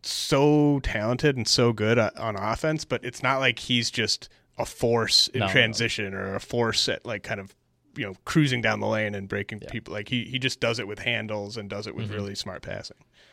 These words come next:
Speaker 2: Yeah, no, I think, do you agree with me now this Duke team is gonna be the most fun to watch since that Kentucky team? Or at least, like,
Speaker 1: Yeah,
Speaker 2: captivating?
Speaker 1: I think this is, this is just gonna be a blast,
Speaker 2: Yeah.
Speaker 1: and I think that they,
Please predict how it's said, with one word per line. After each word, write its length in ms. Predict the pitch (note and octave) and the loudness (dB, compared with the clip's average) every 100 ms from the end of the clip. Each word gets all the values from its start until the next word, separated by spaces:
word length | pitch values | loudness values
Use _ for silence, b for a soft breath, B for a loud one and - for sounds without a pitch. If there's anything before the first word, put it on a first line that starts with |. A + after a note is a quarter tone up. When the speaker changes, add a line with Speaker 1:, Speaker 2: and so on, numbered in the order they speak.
| b | b
Speaker 2:
Yeah, 200 | A2 G2+ - | 0 0 2
no, 140 | A#2+ | 2
I 160 | A2 B2+ | 4 6
think, 260 | D3 B2 | 4 2
do 80 | A#2+ | 4
you 100 | F3 | 4
agree 200 | C#3 D#3 | 6 6
with 100 | D#3+ | 6
me 80 | D3 | 6
now 160 | C#3 C3+ | 4 4
this 160 | B2 | 4
Duke 180 | - B2 | 2 2
team 200 | - B2 | 4 2
is 100 | A2 | 2
gonna 140 | A#2 | 0
be 140 | A2 A2+ | 2 2
the 60 | G#2+ | 2
most 280 | G#2+ G#2+ | 0 0
fun 280 | - A2 G#2+ | 2 2 2
to 60 | G#2 | 2
watch 260 | G#2 G#2+ | 2 0
since 240 | - A2 G2 | -2 -6 -2
that 120 | G#2+ | -4
Kentucky 320 | A2+ A2 G#2+ | -2 -4 -4
team? 320 | A2 A#2 A2 A2+ _ _ _ _ | -4 -4 -4 -8 _ _ _ _
Or 100 | A2+ | 2
at 100 | A2 | 4
least, 160 | A#2 A#2+ | 4 2
like, 160 | G#2+ | 6
Speaker 1:
Yeah, 120 | G3+ G3+ | 12 12
Speaker 2:
captivating? 400 | E3 A2+ A2+ A#2 | 12 10 8 12
Speaker 1:
I 100 | F3+ | 12
think 180 | F3+ D#3 | 12 12
this 200 | D3+ - | 8 8
is, 540 | C3+ A#2+ - - - - - - | 6 6 2 -2 -8 -16 -20 2
this 240 | C#3 C3+ | 6 6
is 200 | C3 G#2+ | 4 2
just 220 | G#2+ A2+ - | -2 -2 2
gonna 160 | A2 | 2
be 100 | G#2+ | 2
a 60 | G2+ | 2
blast, 420 | G#2+ G#2+ G#2+ G#2+ | 4 4 4 2
Speaker 2:
Yeah. 80 | A2 | 0
Speaker 1:
and 80 | G#2+ | 0
I 60 | |
think 300 | G#2+ A2+ G2+ | 2 0 0
that 200 | - G#2 - | 0 0 2
they, 420 | A2 A2 G#2 | 2 4 0